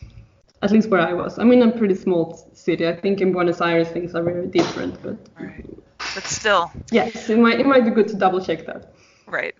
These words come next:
Speaker 2: Well, is there anything else you'd like to share?
Speaker 1: Uh, no, that, I mean,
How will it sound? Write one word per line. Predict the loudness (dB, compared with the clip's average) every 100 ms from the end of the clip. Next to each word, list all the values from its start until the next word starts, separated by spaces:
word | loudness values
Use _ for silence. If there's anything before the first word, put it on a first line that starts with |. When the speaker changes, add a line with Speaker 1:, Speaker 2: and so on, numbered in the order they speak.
| -20 _ _ -20 -20 -20 -18 2
Speaker 2:
Well, | 4 4 2
is | -4
there | 2 4 4 2
anything | -4 -4 -6 -6 -2
else | -2 -4 -12
you'd | -8
like | -6 -8
to | -10
share? | -8 -6 -6 -8 -12 -16 _ _ _ -2
Speaker 1:
Uh, | 2 4
no, | 4 0 -2 -6
that, | -6 -10 -12 -4
I | 2
mean, | 4 4 2 -4 -14 -16